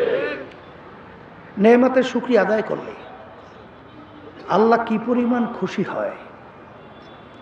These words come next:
একটা উদাহরণ, একটা ঘটনা। মূসা আলাইহিস সালাতু ওয়াস সালাম রওনা করছে আল্লাহর সঙ্গে দেখা করার জন্যে। রাস্তার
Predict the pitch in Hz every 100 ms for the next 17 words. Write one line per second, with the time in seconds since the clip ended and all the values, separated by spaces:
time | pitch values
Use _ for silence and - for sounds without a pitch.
0 | - - 180 233 208 175 151 185 180 147
1 | 107 - - - - - - - - -
2 | - 165 - 156 160 196 170 101 - -
3 | - - - - - - - - - -
4 | - - - - - - 175 233 233 220
5 | 220 226 220 214 202 214 208 202 175 -
6 | 151 151 208 - - - - - - -
7 | - - - - - - - 165 170 202
8 | 220 233 226 226 226 190 202 220 208 214
9 | 220 180 160 208 196 170 151 - 110 95
10 | 92 87 - - - - - - - -
11 | - - - - - - - - - -
12 | - - - - 170 202 - - 233